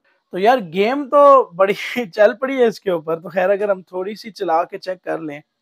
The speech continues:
तो अभी हम लोग back करते हैं भाई। गाड़ियाँ शाड़ियाँ आपका भाई नहीं ले रहा,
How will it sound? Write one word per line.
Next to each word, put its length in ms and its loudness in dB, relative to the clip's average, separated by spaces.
तो 220 -14
अभी 260 -12
हम 200 -14
लोग 200 -18
back 320 -8
करते 300 -16
हैं 100 -12
भाई। 200 -14
गाड़ियाँ 380 -12
शाड़ियाँ 400 -14
आपका 240 -16
भाई 220 -18
नहीं 160 -18
ले 200 -12
रहा, 140 -18